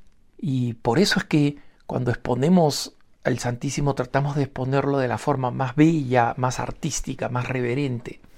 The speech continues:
Y por eso es que cuando sacamos al Santísimo Sacramento en procesión, lo celebraremos en la fiesta de Corpus Christi, lo hacemos con la mayor pompa posible, ¿no? Aquí en, en Estados Unidos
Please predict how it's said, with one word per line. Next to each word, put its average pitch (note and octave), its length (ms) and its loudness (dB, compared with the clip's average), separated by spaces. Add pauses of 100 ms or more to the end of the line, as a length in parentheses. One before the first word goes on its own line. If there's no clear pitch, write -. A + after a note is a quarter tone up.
(220)
Y B2 500 0
por B2+ 260 0
eso D3 380 4
es C#3 180 2
que C#3 340 2 (340)
cuando A2+ 640 0
sacamos - 680 2
al A2+ 340 0
Santísimo C3 520 -2
Sacramento B2+ 440 -2
en C3 100 -2
procesión, C3 920 2
lo A#2 180 0
celebraremos A#2+ 680 -2
en A#2+ 100 -2
la A2+ 80 -4
fiesta B2+ 260 -4
de - 40 -4
Corpus B2+ 360 -4
Christi, - 420 -4 (400)
lo C#3+ 120 2
hacemos E3+ 380 2
con D#3 240 2
la C3+ 100 0
mayor B2+ 840 0
pompa E3 400 2
posible, F#3 680 -2
¿no? - 140 -18 (140)
Aquí F#3+ 580 4
en, B2 640 0
en C#3+ 120 -2
Estados D#3+ 360 4
Unidos E3 480 2